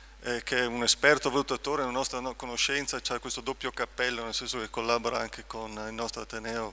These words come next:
dal punto di vista scientifico, eh, ci dirà tutto su questi trucchi che, che sono, eh, eh, utilissimi per scrivere una proposta di successo.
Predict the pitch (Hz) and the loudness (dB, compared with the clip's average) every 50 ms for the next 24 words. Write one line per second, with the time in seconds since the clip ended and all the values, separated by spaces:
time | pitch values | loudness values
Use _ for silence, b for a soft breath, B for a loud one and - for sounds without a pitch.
0 | - - - 117 110 - - - 107 120 117 - - 131 - - 185 175 - - | -10 -16 -8 -8 -8 -8 -8 -12 -8 -6 -4 -4 0 0 0 0 0 -2 -2 -4
1 | 123 107 - 127 - - 170 190 196 B B B B B B B B B B B | -6 -4 -6 -10 -6 -2 -2 -2 -2 B B B B B B B B B B B
2 | B B - 151 147 135 135 135 - - 190 156 156 131 123 - - - 143 - | B B 0 4 6 6 6 4 2 2 4 8 8 8 8 8 4 -4 -8 -4
3 | - 143 - - 127 113 - 123 123 117 - - 123 117 - - 127 127 131 - | 0 2 4 4 2 0 -4 -2 -2 0 0 -2 -2 -6 -4 -6 -6 -6 -6 -8
4 | - 127 120 - - 117 113 110 107 - - 107 - - 117 113 110 110 107 107 | -8 -8 -8 -6 -6 -4 -4 -4 -6 -8 -6 -4 -4 -4 -4 -4 -4 -4 -4 -4
5 | 107 - - - - 110 110 110 107 104 104 - - - - - - 107 107 110 | -6 -10 -12 -14 -12 -10 -8 -8 -8 -8 -10 -12 -18 -20 -18 -14 -12 -10 -8 -8
6 | 107 110 101 - - - - - - - - - - - - - 147 - - 151 | -8 -10 -10 -14 -14 -18 -18 -20 -20 -20 -20 -20 -20 -16 -10 -8 -8 -4 -4 -2
7 | 143 - - - - - 139 127 123 120 - 120 110 - - - 123 117 120 117 | 2 8 8 8 8 8 4 -2 -6 -8 -8 -8 -8 -8 -8 -8 -8 -8 -6 -8
8 | 110 - - 110 - 120 110 - - 110 104 - - 110 - - - 110 107 - | -8 -8 -8 -12 -8 -8 -6 -6 -6 -4 -4 -6 -6 -4 -6 -6 -6 -4 -6 -6
9 | - - | -6 -6